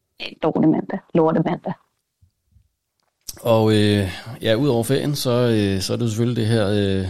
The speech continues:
Speaker 2: los i løgne, som, øh, som der nok er årsagen til, at de fleste af os sidder i dag og, øh,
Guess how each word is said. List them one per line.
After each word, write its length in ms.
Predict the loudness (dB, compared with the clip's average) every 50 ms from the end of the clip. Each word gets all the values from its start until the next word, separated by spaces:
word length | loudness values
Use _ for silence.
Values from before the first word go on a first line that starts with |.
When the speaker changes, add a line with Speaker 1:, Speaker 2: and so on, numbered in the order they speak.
| -8 -10 -6
Speaker 2:
los 260 | -2 -2 0 0 0
i 40 | 0
løgne, 320 | 0 0 0 0 -4 -6
som, 280 | -4 -4 -4 -4 -2 -2
øh, 340 | -2 -2 -2 -2 -4 -4 -6
som 220 | -8 -8 -8 -6
der 120 | -4 -2
nok 180 | -2 -2 -2 -2
er 40 | -2
årsagen 380 | -2 -4 -4 -4 -6 -6 -6
til, 100 | -6 -6
at 80 | -6 -6
de 60 | -6
fleste 340 | -6 -6 -6 -6 -4 -2 -2
af 60 | 0
os 80 | -2 -2
sidder 300 | -4 -4 -4 -4 -4 -4
i 60 | -4
dag 340 | -2 -2 -2 -2 -2 -4 -4
og, 360 | -4 -2 -2 -2 -2 -2 -2
øh, 380 | -2 -2 -2 -4 -4 -4 -4